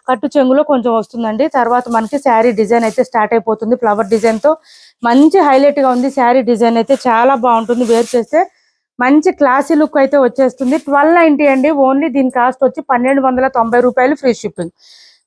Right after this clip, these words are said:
పన్నెండు వందల తొంభై రూపాయలు ఫ్రీ షిప్పింగ్. ఆఫర్ లో ఉన్నాయి, ఎవరికైనా నచ్చితే ఆర్డర్ ప్లేస్ చేసుకోండి. సిఓడి ఆప్షన్ ఉండదు, ఆన్‌లైన్ పేమెంటే ఉంటుంది. మేము టైటిల్ లో ఇచ్చే నెంబరే ఉంటుంది. PhonePe, Google Pay, WhatsApp నెంబర్ కూడా సేమ్ ఉంటుంది.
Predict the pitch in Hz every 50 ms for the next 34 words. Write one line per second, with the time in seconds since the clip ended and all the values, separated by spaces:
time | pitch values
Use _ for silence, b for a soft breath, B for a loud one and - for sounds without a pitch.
0 | - - 262 269 294 320 320 311 311 285 277 269 277 269 269 269 240 247 247 262
1 | 269 277 269 - 285 294 311 - 294 285 262 - 262 - - 302 302 294 254 233
2 | 254 - 277 269 233 247 233 233 233 240 254 311 381 392 311 262 226 208 - -
3 | 214 202 208 208 202 - - - 339 349 262 202 185 208 196 - 220 208 196 -
4 | - 220 208 - - _ - 214 208 214 214 269 339 415 466 466 b b b b
5 | b b b b _ _ _ _ _ _ _ _ - 302 294 302 311 311 320 311
6 | 277 269 - - 277 262 240 240 247 254 262 277 339 370 339 277 254 247 254 277
7 | 294 294 277 294 285 262 254 262 254 247 214 254 240 240 233 202 247 226 247 277
8 | 311 294 277 262 220 - 233 233 233 254 254 247 254 240 247 - 247 233 233 233
9 | 226 240 240 233 233 220 - 240 240 269 294 - - 247 247 247 - 285 262 -
10 | 240 233 220 233 - - 269 254 220 220 220 - - 254 - 240 233 233 220 233
11 | 233 - 240 240 240 - 233 233 262 269 262 254 233 - 240 247 254 311